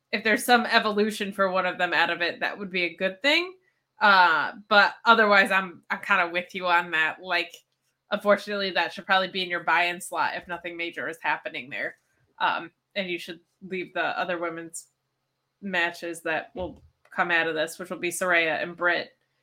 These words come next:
You might have to do that anyway, just based on the caliber of the other stuff. Um, but yeah, no, I hear you.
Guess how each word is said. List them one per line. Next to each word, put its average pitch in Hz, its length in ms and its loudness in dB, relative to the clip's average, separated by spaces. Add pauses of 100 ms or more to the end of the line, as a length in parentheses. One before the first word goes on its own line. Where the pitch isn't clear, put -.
You 370 80 4
might 339 100 12
have 277 200 8
to 226 80 6
do 208 140 2
that 170 160 6
anyway, 170 340 2
just - 180 -10
based 175 220 -4
on 143 140 -6
the 117 120 -6
caliber 156 400 -6
of 160 80 -8
the 151 80 -8
other 170 220 -6
stuff. - 400 -10 (640)
Um, 156 420 -8 (1400)
but 110 300 -4 (140)
yeah, 214 300 6
no, 214 140 6
I 208 160 10
hear 226 160 4
you. 180 180 2